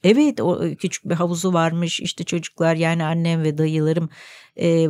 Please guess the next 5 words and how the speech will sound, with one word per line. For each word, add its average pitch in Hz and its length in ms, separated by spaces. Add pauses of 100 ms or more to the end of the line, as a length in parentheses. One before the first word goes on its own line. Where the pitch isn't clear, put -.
(140)
e, 151 140
bahçeden 165 600
çıkmazlarmış. 165 920
İşte - 260
meyveler, 165 680